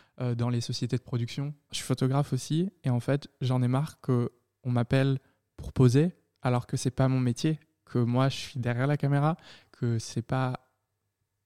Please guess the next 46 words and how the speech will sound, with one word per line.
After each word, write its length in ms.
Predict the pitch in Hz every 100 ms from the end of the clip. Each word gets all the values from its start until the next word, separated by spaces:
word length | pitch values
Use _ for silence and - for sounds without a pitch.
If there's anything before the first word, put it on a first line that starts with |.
| _ -
mon 180 | 123 120
job 320 | 120 135 135 -
de, 260 | - 117 -
d'apparaître 580 | 123 120 123 131 - 135
devant, 320 | 120 117 156 _ _ - -
et 120 | - 120
que 200 | 127 113
utiliser 420 | 131 - 135 131
mon 160 | 131 131
image 580 | 135 139 135 131 - - -
alors 320 | 120 120 -
que 420 | - 123 117 117 _ _ _
on 140 | 127 120
nie 180 | 131 139
mon 140 | 127
savoir-faire, 680 | 127 117 113 - 131 143 - _ _ _ _ -
bah, 80 | 120
je 80 |
trouve 100 | -
qu'il 120 | - 131
y 20 |
a 20 |
un 60 | 117
truc 160 | 147
de 80 | 131
représentation 680 | 120 113 123 120 120 - 135
où 20 |
il 40 |
faut 100 | -
faire 100 | 120
attention, 460 | 117 123 120 - 135 - 131
où, 160 | 120
euh, 140 | 117 110
c'est 160 | -
bien 140 | 113 127
d'être 240 | 131 -
représenté, 480 | 123 120 123 120 147
c'est 160 | - 120
bien 140 | 131
d'être 160 | 123 113
visibilisé, 640 | 123 123 123 123 120 151
mais 120 | 147
on 60 | 120
veut 140 | 117
être 140 | 117 -
partout, 420 | 127 - -